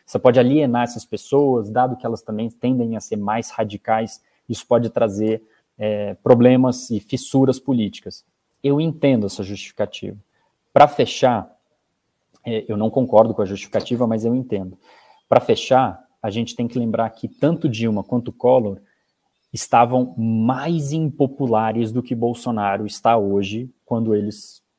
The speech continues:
estavam sofrendo o processo de impeachment, nem quando eles foram afastados, durante, é, o processo. E o que não quer dizer que o Bolsonaro seja popular, ele não é,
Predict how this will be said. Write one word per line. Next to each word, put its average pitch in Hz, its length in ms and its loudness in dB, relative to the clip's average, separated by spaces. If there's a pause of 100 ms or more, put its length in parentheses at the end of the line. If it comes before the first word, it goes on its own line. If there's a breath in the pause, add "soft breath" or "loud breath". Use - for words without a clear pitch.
(160)
estavam 143 520 4
sofrendo 165 580 0
o - 20 0
processo 151 380 -2
de 143 80 -8
impeachment, 110 440 -6
nem 113 160 -2
quando 147 160 -2
eles - 420 -6
foram 127 240 2
afastados, 123 580 -6
durante, 117 760 -4 (500 soft breath)
é, 104 320 -4
o 110 80 -4
processo. 104 600 -4 (640 soft breath)
E 107 560 -6
o 117 80 -10
que - 120 -8
não 107 80 -2
quer 107 120 0
dizer 107 140 -2
que - 60 -6
o 127 40 -2
Bolsonaro 135 380 0
seja 147 220 0
popular, 151 560 2
ele 95 160 -6
não 107 240 2
é, 117 260 2